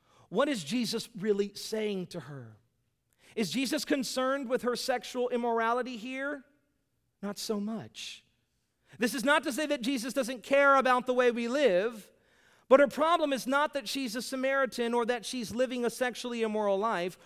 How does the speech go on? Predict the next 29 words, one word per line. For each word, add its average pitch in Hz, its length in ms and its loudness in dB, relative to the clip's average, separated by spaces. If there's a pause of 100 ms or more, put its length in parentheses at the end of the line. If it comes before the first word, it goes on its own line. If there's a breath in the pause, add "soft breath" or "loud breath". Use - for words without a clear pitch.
(140 loud breath)
Her 226 120 0
problem 262 520 -2
is 220 180 -6
that 233 180 -4
she 233 240 -8
needs 220 400 -6
to 220 120 0
repent 190 640 -4 (100)
and 190 160 -4
believe 190 640 -6
in 202 140 -6
him. 190 480 -2 (3500 soft breath)
Think 294 140 -6
of 339 60 -8
the 320 80 2
story 254 580 -2
of 196 100 -6
the 190 100 0
rich 208 380 -2
young 185 380 -4
ruler. 156 400 -6 (1300 soft breath)
He 311 100 2
had 302 120 0
lived 220 180 -2
a 214 40 4
righteous 220 680 -6
and 185 140 -6
perfect 220 600 -6
life. 151 640 -12